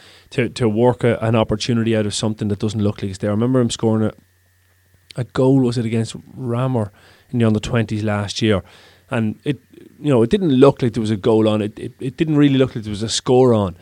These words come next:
And one drop of the shoulder cut inside, and, and, and he had the finish then from, you know, thirteen meters. So there's, there's a lot of,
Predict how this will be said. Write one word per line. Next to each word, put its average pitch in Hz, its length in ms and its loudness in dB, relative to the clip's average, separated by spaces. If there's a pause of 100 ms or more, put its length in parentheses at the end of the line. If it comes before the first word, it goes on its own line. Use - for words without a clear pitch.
(320)
And 113 180 0
one 139 340 4
drop 123 280 4
of 113 60 -2
the 107 40 -2
shoulder 117 440 0
cut 120 280 -4
inside, 104 480 -4
and, 101 140 -6
and, 98 340 -6
and 107 160 -6
he 101 60 -4
had 104 160 -4
the 101 60 -10
finish 113 380 -4
then 107 200 -2
from, 101 260 -4 (640)
you 120 100 -4
know, 98 100 -2
thirteen 110 480 -2
meters. 107 360 -2
So 95 220 -6 (320)
there's, - 140 -8
there's 117 220 0
a 113 60 6
lot 123 280 6
of, 113 320 -2